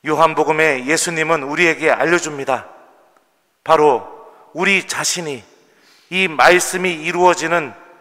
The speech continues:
이 말씀 안에 담겨져 있는 엄청난 힘의 주인공이라는 사실을 알려주고 있습니다. 실제로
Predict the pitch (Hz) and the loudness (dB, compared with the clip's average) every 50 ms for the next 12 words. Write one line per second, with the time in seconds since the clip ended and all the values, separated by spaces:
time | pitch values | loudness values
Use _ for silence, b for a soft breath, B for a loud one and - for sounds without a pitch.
0 | b b b b b b - 190 196 185 - - 135 156 175 175 - - - 185 | b b b b b b -4 -2 0 0 2 4 4 6 4 4 2 -2 -4 2
1 | 180 175 165 170 180 175 - 165 175 175 185 180 160 170 165 165 175 180 165 139 | 4 4 4 4 2 0 0 -2 -4 0 0 2 2 2 0 0 0 -2 -2 -2
2 | B B B B B B - 180 190 196 196 - 190 202 196 196 202 190 170 - | B B B B B B 4 4 6 4 0 -4 -4 -2 2 4 4 4 2 0
3 | - 226 220 214 180 135 110 - - B B B B B B - - 180 185 185 | -8 -8 -2 -2 -2 -2 -2 -6 -14 B B B B B B -6 -2 0 2 2
4 | 196 202 185 185 185 180 175 175 170 175 170 151 156 156 - - 156 147 139 127 | 2 0 2 2 2 2 4 2 2 2 0 -2 -4 -6 -6 -4 0 0 0 0
5 | - B B B B B - 135 156 165 180 175 156 147 151 139 - - 139 135 | -2 B B B B B 0 2 2 4 2 2 0 -2 -6 -6 -8 -8 -8 -6
6 | 120 123 120 107 92 - - - - _ _ _ _ b b b b b b b | -4 -4 -4 -4 -6 -14 -20 -20 -20 _ _ _ _ b b b b b b b
7 | b b - - - 214 185 - - 190 180 147 147 139 127 | b b -6 0 0 0 0 2 2 2 4 4 4 2 0